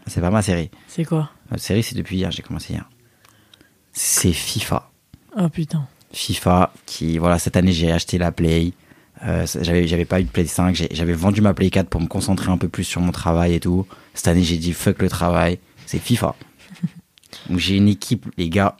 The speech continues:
Speaker 1: honnêtement, hein, qu'il y ait des garçons, qu'il y ait des filles, euh, qui écoutent ce podcast,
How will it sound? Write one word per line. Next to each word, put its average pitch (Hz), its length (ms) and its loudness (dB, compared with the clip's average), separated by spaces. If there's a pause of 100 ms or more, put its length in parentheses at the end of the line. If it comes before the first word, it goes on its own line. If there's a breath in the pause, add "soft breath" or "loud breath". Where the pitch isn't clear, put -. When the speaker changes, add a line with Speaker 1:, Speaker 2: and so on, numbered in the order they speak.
Speaker 1:
honnêtement, 123 520 6
hein, 98 60 -4 (480)
qu'il - 200 -6
y - 20 2
ait 98 40 2
des 98 120 2
garçons, 104 380 2
qu'il - 140 -4
y - 20 2
ait 95 40 2
des 92 140 2
filles, 113 340 2 (520 soft breath)
euh, 90 80 2
qui 101 160 0
écoutent 95 280 -2
ce - 80 0
podcast, - 540 -2